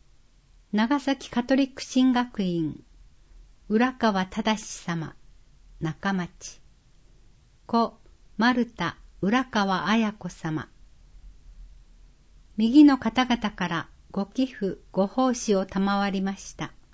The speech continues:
お礼とご報告を申し上げます。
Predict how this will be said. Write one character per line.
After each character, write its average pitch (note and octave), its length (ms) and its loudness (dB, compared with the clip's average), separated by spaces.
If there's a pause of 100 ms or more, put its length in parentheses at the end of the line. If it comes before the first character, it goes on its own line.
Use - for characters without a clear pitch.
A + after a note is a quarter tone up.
(720)
お G3+ 120 0
礼 B3+ 220 2
と A3 220 -4
ご G3 160 0
報 B3 220 0
告 A3+ 340 -2
を G#3 260 0
申 G#3 60 -8
し - 160 -4
上 G3 100 -2
げ F#3 140 -2
ま E3+ 160 -4
す。 - 260 -20